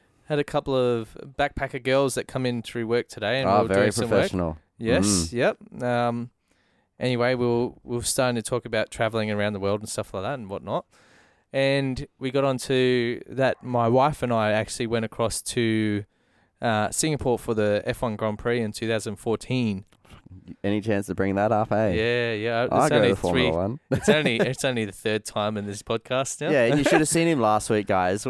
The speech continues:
Speaker 2: He was just like, "Oh, I went to the Formula One and it's on again."
Speaker 1: It's, it is depressing watching it, to be honest.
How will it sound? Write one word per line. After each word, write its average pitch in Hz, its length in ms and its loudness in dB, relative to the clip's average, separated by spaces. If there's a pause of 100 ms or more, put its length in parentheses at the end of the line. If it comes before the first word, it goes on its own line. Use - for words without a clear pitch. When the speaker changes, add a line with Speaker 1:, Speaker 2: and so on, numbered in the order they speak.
Speaker 2:
He 143 140 4
was 151 160 2
just 147 160 0
like, 123 240 4 (360)
"Oh, 185 600 0 (260)
I 185 140 2
went 196 300 2
to 185 100 -6
the 170 100 -2
Formula 160 340 -2
One 147 180 2
and 147 180 -2
it's 147 160 -8
on 135 200 0
again." 107 600 -2 (400)
Speaker 1:
It's, 190 220 0 (200)
it 123 200 -2
is 127 180 -2
depressing 98 560 -4
watching 98 340 -6
it, 104 140 -10
to - 80 -20
be - 140 -18
honest. 110 360 -12